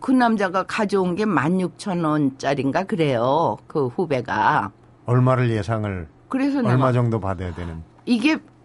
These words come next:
Speaker 1: 왜? 이게 뭐야?" 최불암 씨가 얼마 받는데? 그랬더니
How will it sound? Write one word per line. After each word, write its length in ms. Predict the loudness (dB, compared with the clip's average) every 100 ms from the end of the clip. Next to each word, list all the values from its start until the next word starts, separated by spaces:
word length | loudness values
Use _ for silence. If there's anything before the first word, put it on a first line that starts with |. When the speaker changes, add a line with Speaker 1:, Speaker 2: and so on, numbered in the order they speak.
| -4
Speaker 1:
왜? 500 | 0 2 2 0 -2
이게 320 | -2 -2 0 -2
뭐야?" 720 | -2 -2 2 2 4 2 0
최불암 400 | 0 0 2 0
씨가 760 | -2 -10 -14 -16 -8 0 2
얼마 280 | 4 2 2
받는데? 560 | 0 -2 -2 -2 -2 -4
그랬더니 580 | -8 -10 -10 -8 -8